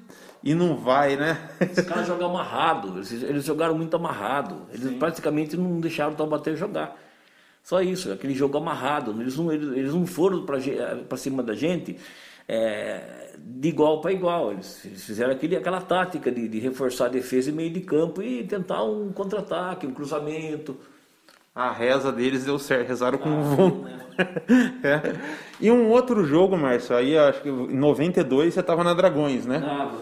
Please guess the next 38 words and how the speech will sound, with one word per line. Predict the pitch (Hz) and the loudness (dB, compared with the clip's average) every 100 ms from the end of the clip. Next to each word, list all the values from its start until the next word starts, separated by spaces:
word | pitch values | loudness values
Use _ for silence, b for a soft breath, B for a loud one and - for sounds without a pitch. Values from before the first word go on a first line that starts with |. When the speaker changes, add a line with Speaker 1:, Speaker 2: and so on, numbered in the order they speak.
| - | -10
Speaker 2:
tava. | 113 110 | -8 0
Speaker 1:
Vou, | 123 139 139 | 2 4 2
vamos | 143 147 | 0 0
ver | 160 | 0
se | 156 | 0
você | 156 151 156 147 | -6 0 0 0
se | 151 | 0
recorda | 151 151 156 139 143 135 131 | 0 0 2 6 6 4 0
aí, | 139 160 139 B B B - | 2 0 -2 B B B -6
um | 135 135 | -2 -2
famoso | 123 139 127 143 143 | 4 4 4 0 -2
jogo | 117 135 135 | 0 2 2
aí | |
que | 135 | -2
o | - | 2
Taubaté | 135 131 139 | 4 4 0
foi | 135 151 | 2 2
operado | 147 - 160 131 123 147 139 | 2 2 4 6 6 6 4
no | 135 131 | 0 2
Jacuzão | 127 127 117 127 131 | 0 0 0 2 2
contra | 131 - | -2 0
o | |
Taquaritinga. | 131 123 143 139 131 - 151 143 | -2 2 0 0 -6 -4 0 2
Speaker 2:
Foi, | 156 175 | 4 2
eu | 147 | 2
lembro, | 135 143 151 139 | 0 -2 -2 -4
nossa, | 135 143 151 147 | -2 -2 -2 -4
que | - | -6
briga. | 127 131 151 170 143 | -6 -4 -2 0 2
Speaker 1:
Edmundo, | 143 139 135 135 170 196 190 196 185 - | 2 2 2 2 4 4 6 8 6 4
Speaker 2:
Nossa, | 151 139 | 2 2
Speaker 1:
Edmundo | 135 143 151 185 185 | 4 2 4 4 4
Speaker 2:
Edmundo | 180 196 | 4 2
Lima | 190 175 | -2 -2
Filho. | - 135 151 | -4 -2 2
Speaker 1:
Lima | 160 160 | 2 0
Filho, | 123 143 147 131 | -2 -2 0 4
árbitro, | 131 139 131 | 6 6 2